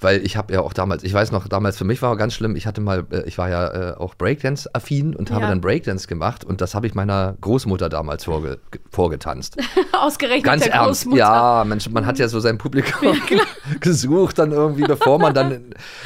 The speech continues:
Speaker 1: äh, vor
Speaker 2: Ja.
Speaker 1: allen Freunden das zeigt, hat man's dann zu Hause
Speaker 2: Der
Speaker 1: dann
Speaker 2: Oma
Speaker 1: vorgeführt.
Speaker 2: gezeigt.
Speaker 1: Und die Oma hat sich halb kaputt gelacht
Speaker 2: Mhm.
Speaker 1: während meiner Performance. Und da war ich so sauer. Ich bin, ich
Speaker 2: Ja,
Speaker 1: hab
Speaker 2: klar.
Speaker 1: abgebrochen, <laughs> hab das, hab die Musik ausgemacht, bin rausgerannt und hab geweint.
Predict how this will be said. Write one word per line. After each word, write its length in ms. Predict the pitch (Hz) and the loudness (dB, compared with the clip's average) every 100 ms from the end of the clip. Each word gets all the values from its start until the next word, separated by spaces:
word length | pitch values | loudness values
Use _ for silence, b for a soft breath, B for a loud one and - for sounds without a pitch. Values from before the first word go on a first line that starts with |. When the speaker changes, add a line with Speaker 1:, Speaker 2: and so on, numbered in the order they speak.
| 135 | 0
Speaker 1:
äh, 240 | 131 123 | 2 2
vor 200 | 120 120 | 2 4
Speaker 2:
Ja. 20 | 113 | 4
Speaker 1:
allen 240 | 127 131 | 4 4
Freunden 340 | - - 170 165 | 4 6 6 4
das 200 | 147 - | 2 4
zeigt, 260 | 139 143 | 4 4
hat 140 | 139 135 | 0 0
man's 180 | 127 | -2
dann 420 | - 123 120 113 87 | 0 0 0 -6 -2
zu 140 | 107 | 2
Hause 280 | 110 170 156 | 4 4 4
Speaker 2:
Der 100 | 339 | 6
Speaker 1:
dann 80 | 320 | 6
Speaker 2:
Oma 160 | 285 | 6
Speaker 1:
vorgeführt. 340 | 240 226 196 240 | 4 2 4 4
Speaker 2:
gezeigt. 280 | 233 220 160 | 2 -2 0
Speaker 1:
Und 160 | 175 | 2
die 80 | 147 | 4
Oma 300 | 147 160 151 | 4 4 2
hat 100 | 135 | 0
sich 140 | 127 117 | -2 -2
halb 140 | 123 | -2
kaputt 260 | 123 113 107 | -2 -2 -2
gelacht 320 | 92 85 98 | -2 0 2
Speaker 2:
Mhm. 40 | |
Speaker 1:
während 200 | 120 113 | 2 2
meiner 200 | 101 107 | 0 0
Performance. 680 | 104 104 110 107 87 67 - - - - - - - | 0 -2 0 0 -2 -6 -12 -20 -20 -20 -20 -20 -14
Und 120 | 78 | -10
da 80 | 67 | -6
war 120 | 76 | -6
ich 80 | 80 | -2
so 120 | 92 | -2
sauer. 280 | 104 101 95 | 0 0 -4
Ich 80 | 82 | -4
bin, 200 | 101 85 | -4 -4
ich 60 | 202 | -2
Speaker 2:
Ja, 80 | 196 | -4
Speaker 1:
hab 60 | |
Speaker 2:
klar. 200 | - 226 | -2 -2
Speaker 1:
abgebrochen, 580 | 220 170 - 143 160 180 - - - - - - | 0 -2 0 -2 -2 -8 -10 -20 -20 -20 -10 -10
<laughs> 260 | - - - - - - - B 170 165 147 | -4 -2 -2 -4 -6 -6 -10 B -4 -2 0
hab 140 | 127 | 0
das, 240 | 127 117 - | 0 -2 -2
hab 140 | 127 | -4
die 160 | 139 123 | 0 2
Musik 320 | 113 127 170 | 2 2 0
ausgemacht, 560 | 127 156 - 151 147 139 | 2 2 2 0 0 0
bin 120 | 131 | -2
rausgerannt 640 | 101 107 156 - 135 127 | 2 4 4 2 0 0
und 120 | 120 104 | -2 -6
hab 100 | 101 | -6
geweint. 540 | 95 87 71 69 - | -8 -8 -10 -16 -20